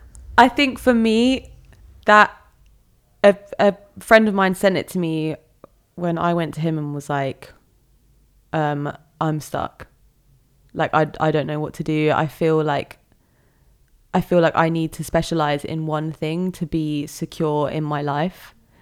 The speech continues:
and to have that one thing to always fall back on." Um, and for me, it was just, it was kind of like the stamp of approval that what I'm doing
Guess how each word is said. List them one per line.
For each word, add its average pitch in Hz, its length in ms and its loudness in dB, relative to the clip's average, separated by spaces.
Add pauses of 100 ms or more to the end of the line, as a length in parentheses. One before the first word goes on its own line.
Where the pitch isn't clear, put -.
(120)
and 175 120 -2
to 185 220 0
have 170 200 0
that 147 160 0
one 156 220 -2
thing 165 180 -4
to 160 100 -10
always 156 280 -6
fall 160 160 -4
back 160 260 -6
on." 170 280 -6 (640)
Um, 156 500 -2 (640)
and 170 200 2
for 180 120 -2
me, 175 260 2
it 143 60 -2
was 160 180 0
just, - 600 -2 (1120)
it 185 80 4
was 180 160 4
kind 190 240 4
of 170 60 0
like 170 180 6
the 185 80 0
stamp 180 340 4
of 165 140 -2
approval 175 560 2
that 151 220 2
what 165 200 0
I'm 160 240 2
doing 160 760 0